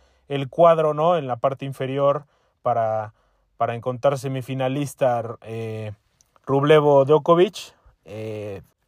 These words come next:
Ben Shelton y Tommy Paul,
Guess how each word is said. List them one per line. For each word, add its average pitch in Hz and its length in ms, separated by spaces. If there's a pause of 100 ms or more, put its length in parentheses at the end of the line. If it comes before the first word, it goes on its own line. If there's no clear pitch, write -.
(500)
Ben 120 320
Shelton 190 720
y 127 120
Tommy 131 300
Paul, 127 400